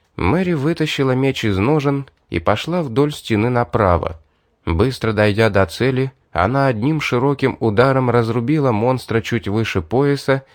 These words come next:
и отскочила назад. Каменюка с грохотом рухнул на пол, и от удара у голема отломилась рука. Девушка вихрем пронеслась по комнате до второго противника, неподвижно замершего у стены, и повторила свой блестящий удар.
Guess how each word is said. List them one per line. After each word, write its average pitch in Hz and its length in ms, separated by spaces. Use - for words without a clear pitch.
и 131 120
отскочила 110 680
назад. 87 580
Каменюка 131 560
с 98 80
грохотом 131 640
рухнул 117 420
на 127 240
пол, 127 300
и - 60
от 85 220
удара 160 400
у 127 100
голема 131 520
отломилась 95 640
рука. 82 480
Девушка 147 560
вихрем 131 540
пронеслась 123 640
по 113 180
комнате 123 480
до 98 100
второго 107 480
противника, 98 800
неподвижно 98 680
замершего 98 640
у 92 140
стены, 101 480
и 85 100
повторила 110 640
свой 92 280
блестящий 92 640
удар. 107 480